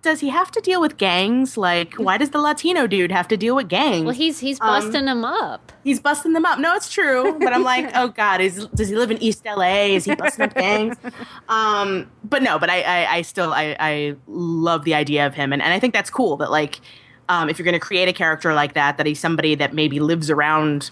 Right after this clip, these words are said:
Speaker 1: that and makes it a point to stop it. Like, that's, that's really cool.
Speaker 2: Yeah.
Speaker 1: But yeah, I, I liked the, the trade overall. I mean, I think I've already talked about my tiny problems with it, which is the, that butt drawing of Lucy Lane <laughs> and,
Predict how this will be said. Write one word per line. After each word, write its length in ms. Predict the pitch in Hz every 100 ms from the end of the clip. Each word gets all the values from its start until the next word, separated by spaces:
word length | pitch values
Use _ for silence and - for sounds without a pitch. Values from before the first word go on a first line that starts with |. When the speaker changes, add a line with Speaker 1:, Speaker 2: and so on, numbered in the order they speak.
| -
Speaker 1:
that 400 | 147 156 127 131
and 180 | 160 156
makes 240 | 156 156 180
it 80 |
a 40 | 147
point 300 | 180 151 -
to 80 | 143
stop 320 | - 170 -
it. 200 | - -
Like, 180 | 147 131
that's, 260 | 143 139 - -
that's 240 | 156 -
really 200 | 143 120
cool. 300 | - - - -
Speaker 2:
Yeah. 340 | 202 160 147 - -
Speaker 1:
But 160 | 196 247
yeah, 240 | 349 320
I, 200 | - 226
I 200 | 233 226 226
liked 500 | 220 240 330 - 262
the, 280 | 240 214 196
the 80 | 208
trade 320 | - 202 190
overall. 520 | 185 180 180 160 151
I 60 | 156
mean, 140 | 160
I 40 |
think 160 | 170 170
I've 80 | 165
already 220 | 165 160
talked 280 | 165 156 -
about 260 | 160 147
my 140 | 151 151 -
tiny 480 | - 247 214 202 165
problems 580 | - 170 156 151 147
with 140 | 151 143
it, 180 | 143 - -
which 240 | 160 139
is 180 | 156 143
the, 280 | 151 147 139
that 260 | 170 151 - - _ _ _ -
butt 280 | 165 196 190
drawing 360 | 185 170 160 156
of 100 | 151
Lucy 280 | 160 156 160
Lane 340 | 147 135 143 - -
<laughs> 180 | - -
and, 420 | 247 - 262 247